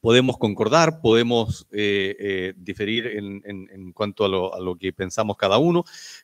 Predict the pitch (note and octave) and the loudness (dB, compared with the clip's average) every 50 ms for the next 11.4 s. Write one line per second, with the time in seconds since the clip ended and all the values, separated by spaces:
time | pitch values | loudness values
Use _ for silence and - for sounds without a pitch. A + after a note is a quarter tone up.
0 | _ _ G2+ F#2 G2 F#2 F#2 F2 F2 - - A2 A#2 - - D3+ D3 C#3+ C#3 D3+ | _ _ 0 2 2 2 2 2 0 -2 -4 -6 -8 -6 -4 -4 -2 -2 0 0
1 | D#3 C#3+ A2 G2 F#2 F#2 F2+ - F2+ F2+ G2 A#2+ D3 D3 C#3 C3 A2+ - - - | 0 0 -2 -2 -6 -8 -8 -6 -4 -4 -4 -4 -2 -2 -4 -4 -4 -8 -12 -12
2 | G#2+ G#2 G#2 G2 G2 - _ G#2+ G2+ A2 A2+ A2+ A2 A#2 B2 B2+ B2+ B2+ B2 A2+ | -8 -8 -8 -8 -8 -10 _ -6 -4 -4 -4 -2 -4 -4 -4 -2 -2 -2 -4 -4
3 | G2+ _ G#2+ - - G#2+ - _ A#2 A#2 A#2 A2 G#2 G2+ G2+ G#2 G#2+ A2 A2 G#2 | -6 _ -14 -14 -12 -16 -14 _ -10 -8 -8 -8 -8 -8 -8 -8 -6 -6 -6 -6
4 | G#2 G2 F#2+ F#2 G#2 A#2 A#2+ B2 - _ _ _ _ - - _ - G2 G2 F#2+ | -8 -12 -10 -8 -8 -8 -8 -10 -14 _ _ _ _ -20 -20 _ 0 2 2 4
5 | F#2 F#2 F2+ F2 E2+ F2 - _ _ _ G2 G2+ - - A2+ B2 F#3+ A3 - - | 2 2 0 0 -2 -4 -8 _ _ _ -6 -6 -4 -6 -4 -6 -6 -6 -4 -4
6 | G#3 F#3+ F3 D#3+ F3 D#3 - - A#3+ B3 G3+ D3 B2 B2+ - A#2+ B2 F#3 A#3+ B3 | -4 -4 -2 -6 -8 -8 -8 -10 -10 -10 -8 -8 -8 -8 -8 -8 -8 -6 -6 -6
7 | A#3 A#3 A3+ - - G3+ G3+ - D#3 G#2+ - _ E2+ - _ _ _ _ - - | -6 -6 -6 -8 -8 -8 -8 -8 -10 -10 -12 _ -18 -18 _ _ _ _ -20 -20
8 | - _ - C3+ B2+ D#3 F3+ F#3+ G3 F#3+ - C#3 C3+ - F3+ F#3 G3+ A3 A3+ A3 | -20 _ 0 0 2 2 0 0 0 -4 -8 -6 -4 -2 0 0 0 0 0 0
9 | G3+ F#3+ G3+ G3+ G3 - F#3 E3+ - E3 D3 B2+ - - - - _ _ _ _ | 2 2 2 2 2 2 0 0 0 -2 -4 -4 -6 -6 -10 -14 _ _ _ _
10 | _ _ - - _ _ _ - - A2 A2 A2+ - B2 B2 A2 A2 A2 A#2+ A2+ | _ _ -20 -20 _ _ _ -10 -4 -4 -4 -4 -2 -4 -4 -2 -2 -4 -2 0
11 | G#2+ G2 F2 D#2+ D2 C2+ - | 0 0 0 -2 -8 -14 -16